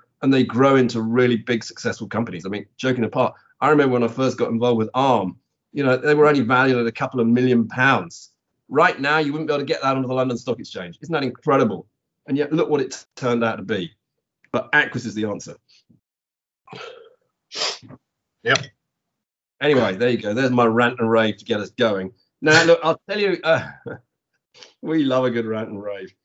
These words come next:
Speaker 1: Uh, a-, actually, I'll tell you just quickly, whilst on Aquis, one of the, the lot, there's been a lot of debate recently as well about how so many of the I P Os coming to London are flops, over fifty percent apparently.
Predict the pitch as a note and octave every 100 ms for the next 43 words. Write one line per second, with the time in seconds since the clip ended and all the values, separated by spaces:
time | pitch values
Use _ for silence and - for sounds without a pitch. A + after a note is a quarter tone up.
0 | _ _ _ _ B2+ - E3 D#3 G3+ G#3+
1 | G3 E3 A#3+ B3+ B3 - A3 C#3+ D#3 E3+
2 | D#3+ B2+ A2 F#2 G#2+ - _ _ _ _
3 | C#3+ F3 F#3+ C#3+ C#3+ C3+ D3 F#3+ F3 E3
4 | D#3+ F3+ - C3+ A3+ E3 A#2+ C#3+ C3 A#2+
5 | - G#2 A#2+ A2 A2+ - B2 A#2+ A2+ -
6 | _ _ - - F3+ E3 C#3 C#3 C3+ C3
7 | C3+ B2 A2 - A2 G#2 G#2 G#2 G2+ F#2+
8 | F#2+ A2 G#2+ C3+ B2 - - _ _ _
9 | C#3+ D#3 - E3+ - B2 C3 B2+ G#2 F#2+
10 | F2 E2